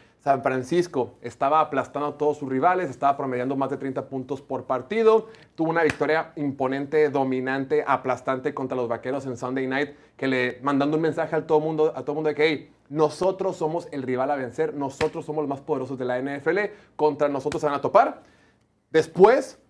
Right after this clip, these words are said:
vienen dos semanas complicadas de visita. Primero, el equipo de San Francisco va a Cleveland en un clima adverso.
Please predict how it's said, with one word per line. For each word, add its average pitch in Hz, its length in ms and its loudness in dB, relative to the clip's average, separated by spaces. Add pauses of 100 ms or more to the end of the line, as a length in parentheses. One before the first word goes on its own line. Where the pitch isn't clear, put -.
vienen 175 360 2
dos 202 160 4
semanas 196 400 0
complicadas 165 580 0
de 165 100 0
visita. 147 480 -4
Primero, 135 300 0
el 175 60 0
equipo 147 240 -6
de 156 80 -2
San 139 160 -6
Francisco 135 500 -8
va 160 320 2 (180)
a 127 160 -4
Cleveland 190 480 0
en 131 120 -2
un 139 80 -2
clima 151 460 0
adverso. 190 720 2